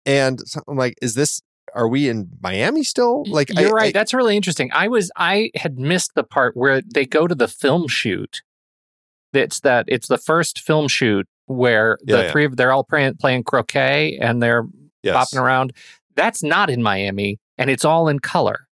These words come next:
Speaker 1: Yeah, right.
Speaker 2: Yeah, and that's at forty-five minutes, and I had totally missed that because I, it seemed like, and I'm sure I was, I was implanted by reading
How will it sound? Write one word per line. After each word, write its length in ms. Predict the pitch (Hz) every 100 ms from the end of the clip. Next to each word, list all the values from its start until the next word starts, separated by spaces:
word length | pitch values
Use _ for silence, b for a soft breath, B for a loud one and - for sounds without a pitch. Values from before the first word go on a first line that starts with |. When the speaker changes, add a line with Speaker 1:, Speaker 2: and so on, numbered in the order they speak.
| -
Speaker 1:
Yeah, 260 | 233 107 - -
right. 300 | 220 95 - - _ _ _ _
Speaker 2:
Yeah, 200 | 160 131
and 220 | - -
that's 180 | 135 160
at 120 | 185
forty-five 480 | - 165 143 143 127
minutes, 280 | 127 107 -
and 100 | 120
I 120 | 135
had 120 | 170 143
totally 340 | 156 147 139
missed 200 | 135 131
that 160 | 127 110
because 280 | 120 127 135
I, 180 | 127 -
it 220 | 131 -
seemed 320 | - 190 185
like, 240 | 123 110 -
and 80 | 123
I'm 80 | 123
sure 300 | - 165 135
I 100 | 123
was, 280 | 117 107 -
I 120 | 127
was 160 | 123 113
implanted 580 | 110 - 175 160 117 104
by 160 | 113 104
reading 520 | 117 139 135 110